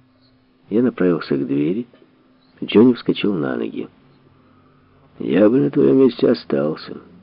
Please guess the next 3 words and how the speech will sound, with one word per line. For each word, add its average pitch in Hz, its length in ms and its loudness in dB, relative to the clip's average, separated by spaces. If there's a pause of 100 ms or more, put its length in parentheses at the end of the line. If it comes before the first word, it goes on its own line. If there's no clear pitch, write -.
(140)
равнодушно 127 720 -6
посоветовал - 680 -6
Лоренцо. 65 580 -8